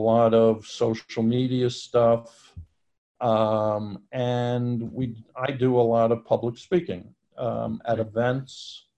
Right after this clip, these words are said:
Speaker 1: uh, at conferences, and certainly a bunch of podcasts like
Speaker 2: Right.
Speaker 1: yours today.
Speaker 2: Right.
Speaker 1: And, uh, so these are just, uh, you know, a bunch of different things that we do,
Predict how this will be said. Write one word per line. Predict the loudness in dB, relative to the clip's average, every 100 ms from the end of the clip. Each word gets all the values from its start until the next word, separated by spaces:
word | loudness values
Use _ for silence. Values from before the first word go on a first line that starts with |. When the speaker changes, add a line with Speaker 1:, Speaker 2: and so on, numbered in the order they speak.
| _ _ _ _
Speaker 1:
uh, | -2 2 2 2
at | -4 -10
conferences, | -4 -2 -2 -4 -8 -6 -2 0 0 -2 -6 -10 -18 -10
and | -8 -8
certainly | -6 -4 -4 -4 -2 0 -2 -6 _ _
a | -4
bunch | 0 0 0 -2
of | -6
podcasts | -2 0 0 0 0 2 2 -2 -18 -14
like | -6 -4
Speaker 2:
Right. | -2
Speaker 1:
yours | -2 -2 -4 -8 _
today. | _ -2 -2 -2 -8 -16 _ _ _ _ -4
Speaker 2:
Right. | -2 0 0 -2 -2 -6 -8
Speaker 1:
And, | -6 -4 -6 -8 -12 -10
uh, | -4 -2 -4
so | -6 -4
these | -2 -2 -2
are | -2 -2
just, | -4 -6 -6 -10
uh, | -10 -10
you | -4 -2
know, | -2 -2
a | -2
bunch | 0 0 -2
of | -6
different | -2 -2 -4 -4
things | -4 -2 -2
that | -2 -2
we | -4
do, | -6 -4 -4 -4 -6